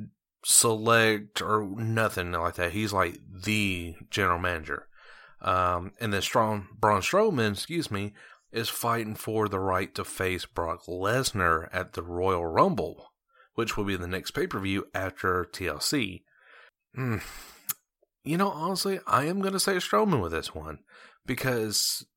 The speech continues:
the rumor does has it that Baron Corbin is gonna be fired from the general manager position, and then Kurt Angle is most likely gonna step in, in that place and still do a better job than what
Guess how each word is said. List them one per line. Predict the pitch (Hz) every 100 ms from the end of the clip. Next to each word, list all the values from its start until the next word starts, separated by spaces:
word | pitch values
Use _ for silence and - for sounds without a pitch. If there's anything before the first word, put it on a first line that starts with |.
| _
the | -
rumor | 107 131 185 165
does | 135 175 165
has | 180 214
it | 139 113 95
that | 101 98 90 - - _ _ _ _ _ _ _ _
Baron | 110 147
Corbin | 143 147 143 131
is | 78 113 113
gonna | 117 113
be | 110
fired | - 101 101 95
from | - - 117 107 104 101 95 98
the | 95 101 95
general | 95 95 90
manager | 90 87 85 80
position, | - 85 123 135 - 123 117 - - -
and | - 101
then | 95 92 87
Kurt | - 98
Angle | 87 95 98 95
is | - 90 85
most | 98 92 104
likely | 104 -
gonna | 95 90
step | 78 - 90 - _
in, | 98 92 92 -
in | 95 95
that | 85
place | - - 92 92 143 160 - - _ - - - _ -
and | 110 113 113 113 107 _ _ _ _ -
still | - 202
do | 185
a | 180
better | 170 180
job | 156 170 170
than | 156 160 156
what | 160 -